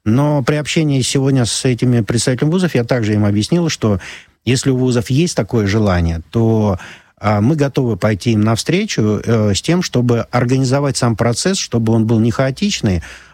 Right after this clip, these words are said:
а чтобы он был, ну, скажем так, э, системный, и, э, чтобы, по крайней мере, мы понимали, какие из вузов, как бы, что предлагают. А, опять же, одна из интересных особенностей сегодняшней выставки, это заключалась в том, что,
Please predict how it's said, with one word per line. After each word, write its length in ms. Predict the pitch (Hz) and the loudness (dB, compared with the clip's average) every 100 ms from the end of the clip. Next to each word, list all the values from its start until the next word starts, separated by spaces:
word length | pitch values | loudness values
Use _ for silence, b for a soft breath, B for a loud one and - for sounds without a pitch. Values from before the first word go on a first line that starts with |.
| - | -2
а 100 | 107 | -2
чтобы 320 | - 123 123 | 0 0 2
он 220 | 120 117 | 2 2
был, 200 | 123 147 | 2 0
ну, 140 | 123 123 | 0 0
скажем 320 | - 107 107 | 0 -2 0
так, 240 | 110 90 | -2 -2
э, 400 | 98 107 107 98 | -4 0 0 0
системный, 720 | 90 131 - 185 151 101 87 82 | 0 -2 -2 -2 0 0 -2 -4
и, 380 | 107 113 113 95 B B B - | -2 0 2 -2 B B B -4
э, 320 | 98 104 98 | 0 2 0
чтобы, 260 | 101 131 110 | 0 0 0
по 100 | 117 | -2
крайней 320 | 131 127 131 | 0 0 2
мере, 240 | 123 123 113 | 2 2 2
мы 140 | 120 | 2
понимали, 680 | 120 110 113 131 147 123 95 B B B - | 0 0 2 2 2 0 -2 B B B -6
какие 340 | 117 107 131 | -4 0 0
из 100 | 104 | 2
вузов, 380 | 123 156 135 95 | 2 2 0 -2
как 180 | 104 98 | -4 -2
бы, 100 | 95 | -2
что 180 | - 107 | -2 -2
предлагают. 880 | 110 117 117 104 92 80 76 - _ b b b - | 0 2 0 2 0 0 -4 -8 _ b b b -8
А, 300 | 107 113 107 | -2 -2 -2
опять 380 | 127 127 151 120 | -2 0 -2 0
же, 180 | 104 110 | 0 0
одна 300 | 113 131 117 | 2 2 2
из 100 | 120 | 0
интересных 500 | 117 127 117 120 123 | 2 0 0 0 0
особенностей 600 | 117 135 117 113 - 107 | 0 -2 0 -2 0 -2
сегодняшней 500 | 143 170 156 - 123 | 0 0 0 0 0
выставки, 460 | 110 - 98 - | 0 0 -4 -2
это 180 | 101 98 | -2 0
заключалась 440 | 101 107 - 110 | -2 -2 0 0
в 40 | - | 0
том, 160 | 143 | 0
что, 300 | 135 - 101 | 0 -2 -2